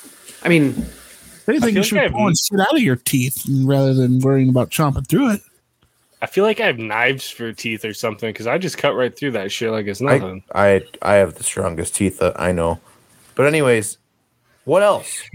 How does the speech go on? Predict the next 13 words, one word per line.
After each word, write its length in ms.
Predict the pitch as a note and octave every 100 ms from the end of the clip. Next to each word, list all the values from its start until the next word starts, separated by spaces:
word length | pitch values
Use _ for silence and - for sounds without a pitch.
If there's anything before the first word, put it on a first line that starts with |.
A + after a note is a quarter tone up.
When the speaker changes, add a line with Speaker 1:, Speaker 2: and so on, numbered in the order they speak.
| -
Speaker 4:
What 260 | C#3 G#3
else 380 | B2 A3 G#3+ -
is 140 | A#3+ G3
there? 160 | F#2
Speaker 3:
Like, 260 | E3+ G3 -
are 120 | G#3+
you 260 | G3 A3+ C#4+
a 80 | G3+
milk 480 | E3 F#3 G3+ -
before 420 | - F#3 - F3 F3
the 140 | F3
cereal 520 | - D3 C3+ C#3 C#3+
guy? 340 | D3 C#3+ D3